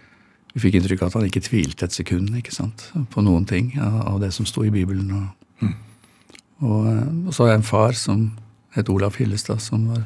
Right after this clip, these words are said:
Speaker 1: også salmedikter, og også var veldig klar og kraftfull i sin gudstro, og,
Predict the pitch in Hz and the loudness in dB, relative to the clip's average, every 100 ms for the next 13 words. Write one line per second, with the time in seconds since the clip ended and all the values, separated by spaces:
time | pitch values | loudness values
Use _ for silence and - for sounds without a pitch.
0 | 110 - - 110 131 113 107 107 - - | -4 -6 -4 -2 0 2 2 2 0 -2
1 | 120 95 - - 101 101 - - - - | 0 0 0 0 2 2 -2 -6 -6 -2
2 | 50 50 - - - - - - - 87 | 0 0 0 -2 -4 -6 -6 -8 -2 -2
3 | 87 - 78 85 82 78 - 82 82 76 | -2 -2 -2 0 0 -4 -6 -4 -2 -2